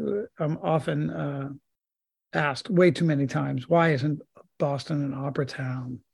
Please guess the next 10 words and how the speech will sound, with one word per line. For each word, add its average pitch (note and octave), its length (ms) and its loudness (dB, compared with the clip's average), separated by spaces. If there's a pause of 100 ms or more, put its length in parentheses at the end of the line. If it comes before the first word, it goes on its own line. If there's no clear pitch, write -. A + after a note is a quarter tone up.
(920)
And D#3+ 440 4 (540)
that's G3 320 4
a D3+ 60 -4
complicated D3 640 -2
issue D3 360 -4 (280)
and D3+ 160 -2
a - 20 0
complicated C#3+ 640 -2 (100)
story D3+ 680 -4
involving C#3+ 1000 0